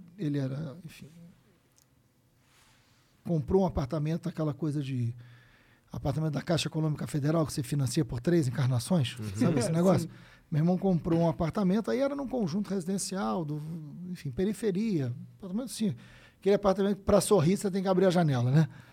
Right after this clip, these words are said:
Speaker 1: Assim, tão apertado que é. E aí ele, ele, ele fez aquele negócio, ficou todo contente, foi morar lá, meu irmão tinha,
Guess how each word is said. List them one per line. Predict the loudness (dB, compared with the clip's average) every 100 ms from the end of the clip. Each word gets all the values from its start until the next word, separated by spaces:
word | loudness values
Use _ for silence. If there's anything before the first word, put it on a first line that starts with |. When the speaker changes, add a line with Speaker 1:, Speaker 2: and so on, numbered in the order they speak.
| -20 -12
Speaker 1:
Assim, | -8 -8
tão | -4 0
apertado | 2 2 0 0 -2 -2
que | -2
é. | -2 -4 -16 -20 -20 -20 -14 -2
E | 4
aí | 6 6 6
ele, | 6 6 6 4 2
ele, | 2 4 4 4
ele | 2 2 -2 -18 -12
fez | 2 4 4
aquele | 2 0
negócio, | 0 0
ficou | -2 -2
todo | -2
contente, | 0 -2 -2 -4
foi | -2
morar | 2 2 0
lá, | 0 0
meu | 0
irmão | 0
tinha, | -2 -2 -4